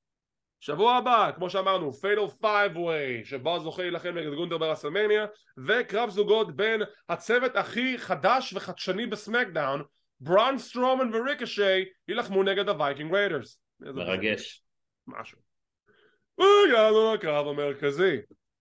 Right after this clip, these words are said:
Speaker 1: סולו סקואה, עם ג'ימי אוסו בפינה שלו מול סמי זיין. קרב נחמד, קרב חביב, סמי תוקף את הבלאדליין, ובסוף סולו סקואה מנצח את סמי זיין.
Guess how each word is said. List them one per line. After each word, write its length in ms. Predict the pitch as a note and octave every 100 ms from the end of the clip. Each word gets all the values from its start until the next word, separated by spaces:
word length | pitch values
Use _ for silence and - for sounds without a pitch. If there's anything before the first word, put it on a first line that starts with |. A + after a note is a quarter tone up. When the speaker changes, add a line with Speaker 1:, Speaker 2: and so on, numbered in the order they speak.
| _
Speaker 1:
סולו 460 | - A3 B3+ B3+
סקואה, 580 | A#3 - - G#3 C4 C#3+ - _ -
עם 160 | B2+
ג'ימי 340 | A#2 E3+ A3+ A3+
אוסו 240 | A3 A3+
בפינה 360 | G3+ G3+ G#3 G#3+
שלו 300 | G#3+ G#3+ G3
מול 220 | F3+ F3
סמי 440 | - E3+ F3+ F#3
זיין. 400 | D3 G#3 F#3+ C3+ G2+ - _ - _ _ _ _ _ _ _
קרב 120 | G#2 B2
נחמד, 300 | G#3+ D4 A#3+ F3+ _ _ _ _ A2+
קרב 140 | A#2
חביב, 340 | D3 A#3+ B3 F#3+ E3+ _ _ _
סמי 300 | - C3+ E3
תוקף 240 | F3 G3
את 60 | F#3+
הבלאדליין, 580 | F#3 C4+ B3+ B3 A#3 G#3 - _ -
ובסוף 440 | A#3 G#3 G#3+ G3+
סולו 360 | - G#3 A3 G#3+
סקואה 400 | F#3+ F#3 G3 F#3+
מנצח 480 | F3+ D#3 D#3+ D#3+
את 80 | C3+
סמי 300 | - B2 B2+
זיין. 360 | A#2 F#3+ D#3+